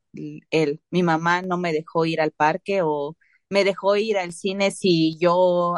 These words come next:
hago, si yo lavo los trastes".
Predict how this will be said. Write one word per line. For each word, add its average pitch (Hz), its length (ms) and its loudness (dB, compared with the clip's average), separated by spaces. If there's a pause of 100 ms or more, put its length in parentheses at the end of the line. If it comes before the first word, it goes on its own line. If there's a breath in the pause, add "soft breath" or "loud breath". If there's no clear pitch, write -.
hago, 165 720 -2 (760)
si 180 200 -4
yo 208 120 6
lavo 190 220 4
los 156 160 -4
trastes". - 460 -16